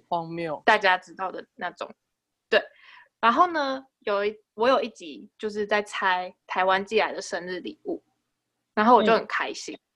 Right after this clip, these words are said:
Speaker 2: 然后我就对着那个，就是在帮我拍的那个人，就是撒娇。然后就是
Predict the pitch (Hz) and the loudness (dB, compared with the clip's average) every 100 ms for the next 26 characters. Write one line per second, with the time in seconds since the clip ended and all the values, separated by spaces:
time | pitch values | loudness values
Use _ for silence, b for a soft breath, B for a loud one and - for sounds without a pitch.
0 | _ _ _ 202 233 214 214 214 220 185 | _ _ _ 2 4 4 0 0 0 0
1 | 165 170 180 147 - _ _ _ _ _ | -4 -6 -8 -6 -6 _ _ _ _ _
2 | - 214 214 226 208 180 - 180 175 185 | -2 2 4 4 6 4 2 -4 -4 -4
3 | 185 127 127 202 b b - 190 185 175 | -2 -2 -4 -6 b b -12 -8 -6 -6
4 | 190 - 156 - - 156 143 190 - _ | -2 2 2 2 0 2 2 0 -8 _
5 | _ _ _ _ _ 220 226 277 277 277 | _ _ _ _ _ 0 4 4 4 0
6 | B B B _ _ _ _ - 277 269 | B B B _ _ _ _ -4 0 2
7 | 254 | 0